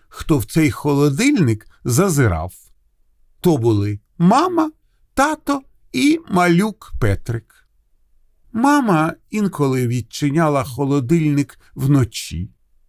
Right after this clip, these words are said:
і сонні продукти здригалися від несподіванки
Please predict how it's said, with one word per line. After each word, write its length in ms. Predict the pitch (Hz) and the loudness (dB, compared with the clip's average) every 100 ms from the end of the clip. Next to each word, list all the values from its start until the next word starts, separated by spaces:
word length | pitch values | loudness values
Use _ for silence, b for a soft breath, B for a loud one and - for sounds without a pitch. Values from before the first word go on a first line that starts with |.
| _ _ | _ _
і 120 | 143 | -4
сонні 640 | 117 - 160 135 113 104 98 | -4 -4 -2 0 0 -2 -2
продукти 920 | - 107 101 113 220 180 - 175 - B | -4 -6 -6 -6 -6 -8 -2 -2 -2 B
здригалися 1080 | 120 113 147 147 107 165 208 175 160 - 143 | -10 -2 0 0 0 0 2 2 0 -2 0
від 240 | 160 139 b - | 0 -2 b 0
несподіванки 1080 | 160 - - 156 107 208 180 127 117 131 | 0 0 0 0 0 0 0 -2 -4 -8